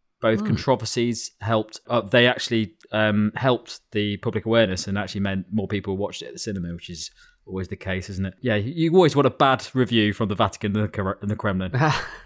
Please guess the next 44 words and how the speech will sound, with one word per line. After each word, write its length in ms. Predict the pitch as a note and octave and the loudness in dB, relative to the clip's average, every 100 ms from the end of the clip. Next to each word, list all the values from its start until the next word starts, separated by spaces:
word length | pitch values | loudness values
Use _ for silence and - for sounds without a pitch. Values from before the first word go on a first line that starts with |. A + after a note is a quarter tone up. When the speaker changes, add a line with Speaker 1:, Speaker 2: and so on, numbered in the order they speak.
| - _ - - - | -20 _ -20 -8 2
Speaker 1:
But 220 | - - | 2 4
there 120 | F#3+ | 6
were 100 | F3+ | 6
good 180 | E3+ C#3 | 4 4
reviews 360 | C#3 A#2 A2 | 4 4 4
as 120 | G2+ F2+ | 2 -2
well. 280 | G2 D2+ _ | -4 -4 _
The 80 | - | -2
Daily 220 | B2 A#2+ | 0 2
Express 360 | - - C3 B2+ | 0 0 2 2
said 260 | - A#2 G#2+ | 2 2 2
that 100 | B2+ | -2
Doctor 260 | - - | -2 0
No 80 | A#2+ | 0
is 100 | A2+ | 0
a 40 | |
fun, 520 | G#2 E3 D#3 D#3 D3 D3+ | 0 4 6 6 2 0
it's 220 | A2 A2 | -2 -2
fun 240 | - G#3 G3 | 2 4 4
all 80 | D3+ | 4
the 80 | |
way, 400 | A#2+ B2 B2 B2 - - _ _ - | 6 6 6 4 -2 -20 _ _ 0
and 220 | A#2 A#2 | 2 2
even 300 | C#3 B2+ B2+ | 2 4 2
the 60 | A2+ | 2
sex 320 | A2 - - | -2 -4 -8
is 100 | G#2+ | -4
harmless. 600 | G#2 G#2 E2 D#2+ - - _ _ _ _ _ _ _ | 2 2 0 -6 -12 -14 _ _ _ _ _ _ _
Not 160 | B2 - | -10 -8
a 20 | |
massively 600 | F2 F#2 - F2+ - F#2 - _ | -4 -6 -6 -12 -10 -10 -10 _
positive 440 | F#2+ G2 - C#3 | -6 -4 -2 -2
<laughs> 40 | F#2+ | -2
review, 220 | G#2 F#2 | -2 0
that. 280 | C3+ - - - - - - | 2 0 -2 -18 -20 -4 4
The 100 | C#3 | 4
Observer 360 | A#2+ E3+ D3+ | 6 4 4
said 200 | D3 C#3+ | 4 2
it 80 | C3+ | 4
was 200 | B2+ G#2 - | 0 0 -4
full 220 | D3+ C#3 | 2 2
of 80 | - | 4
submerged 600 | C3+ G#2 C3 B2+ - - | -2 2 4 4 2 2
self-parody. 880 | C3+ B2+ - - D3 E3 F#3 A3+ | 2 2 -2 0 4 4 4 0